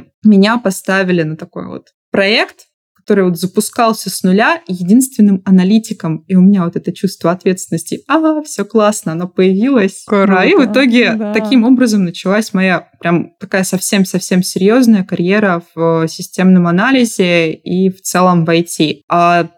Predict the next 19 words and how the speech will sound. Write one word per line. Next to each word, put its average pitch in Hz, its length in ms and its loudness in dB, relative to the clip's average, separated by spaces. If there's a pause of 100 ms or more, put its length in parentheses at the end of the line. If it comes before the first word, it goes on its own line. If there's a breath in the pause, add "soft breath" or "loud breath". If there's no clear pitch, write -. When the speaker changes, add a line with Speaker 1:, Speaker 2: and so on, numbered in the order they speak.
Speaker 1:
так 269 260 -2
вся 214 300 -2
моя 180 240 2
жизнь, 240 260 2
она 185 180 2
была 165 220 -2
связана 185 400 0
именно 165 220 0
действительно 165 460 -2
и 156 140 -4
с - 160 -4
обучением 226 680 4
в 196 60 0
I 196 140 2
T. 196 580 0
За - 180 -2
десять 226 420 0
лет 240 160 2
сфера 196 400 -2